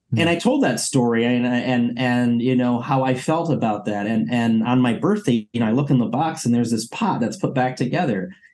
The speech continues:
Speaker 2: And my, my dad gave that to me. And to me, that was one of the most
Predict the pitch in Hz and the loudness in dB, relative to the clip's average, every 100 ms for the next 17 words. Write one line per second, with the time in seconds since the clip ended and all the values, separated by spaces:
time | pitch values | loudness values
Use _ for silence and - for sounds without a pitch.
0 | - 135 123 113 _ - - 123 117 117 | 0 2 2 -2 _ -6 -2 0 2 2
1 | 139 233 170 110 104 98 - 104 98 95 | 2 2 2 2 0 -4 -4 -4 -2 -4
2 | - 127 120 120 _ _ _ - 156 165 | 0 2 2 -2 _ _ _ 0 2 4
3 | 226 233 185 156 147 110 143 156 143 135 | 2 2 0 0 0 2 2 2 2 2
4 | 139 135 - - | 0 -2 -10 -14